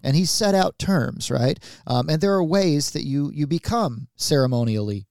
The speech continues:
pure, ceremonially, ceremonially clean. There are ways that you get to that. Sometimes there is a, uh, there is a timeline for it. Sometimes there is a special bathing ritual. Sometimes there's a special sacrifice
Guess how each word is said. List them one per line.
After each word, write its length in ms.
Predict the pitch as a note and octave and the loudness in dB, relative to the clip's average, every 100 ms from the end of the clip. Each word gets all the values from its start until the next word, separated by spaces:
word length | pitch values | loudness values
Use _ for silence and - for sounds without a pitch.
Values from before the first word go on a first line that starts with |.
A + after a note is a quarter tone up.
| - | -6
pure, 280 | A#2+ G#2+ - | -4 -2 -4
ceremonially, 680 | - B2+ A#2+ A2 G#2 G2+ - - | -4 -2 -2 -4 -4 -8 -12 -10
ceremonially 920 | - - A#2+ A2 A#2 A#2 A2+ G2+ G2+ - | -6 -2 -2 -2 -2 -4 -6 -8 -10 -8
clean. 360 | A#2+ G#2 G#2 - - - - | -6 -6 -8 -12 -16 -6 2
There 120 | F3+ | 6
are 140 | F3 | 6
ways 340 | E3+ F#3 F#3+ D#3+ | 6 4 2 0
that 120 | D#3+ | 0
you 180 | D3+ C3+ | 0 0
get 280 | C3 - - | -2 -2 -2
to 180 | G3 | 0
that. 240 | D#3 - - - | 0 -4 -6 -12
Sometimes 500 | - C3+ D3 D3 C#3+ | -2 0 2 0 0
there 220 | C3 B2+ B2+ | 2 4 4
is 180 | A2+ | 2
a, 220 | A#2 A2 B2 | 0 0 -2
uh, 160 | G#2+ - - | -4 -6 -8
there 260 | - A#2 | -6 -2
is 160 | A2 G2 | -2 -2
a 140 | G#2+ | -4
timeline 720 | G#2 C3+ D3+ F3+ F3 F3+ G3 G#3+ | -4 -2 0 0 -2 -2 -4 -8
for 280 | - G3 G#3+ | -8 -4 -4
it. 160 | - - - | -4 -10 -10
Sometimes 380 | - D3+ D3 C3 | -4 -2 -2 -2
there 180 | C3+ B2+ | 0 0
is 100 | A2+ | 0
a 80 | A2 | -2
special 640 | - B2 A2+ A2+ A2 - A#2 | -2 -4 -2 -4 -4 -8 -6
bathing 400 | A#2+ D3+ E3 D#3 | -2 0 0 0
ritual. 400 | D#3 - E3+ F3+ | -2 -2 -2 -2
Sometimes 380 | - D#3 D#3+ D3+ | -2 -4 -4 -4
there's 200 | D#3+ D#3+ | -4 -4
a 40 | |
special 340 | - E3 F#3 | -4 -4 -4
sacrifice 800 | F3 E3+ G3+ - F#3 - - - | -4 -2 -4 -2 -4 -4 -4 -6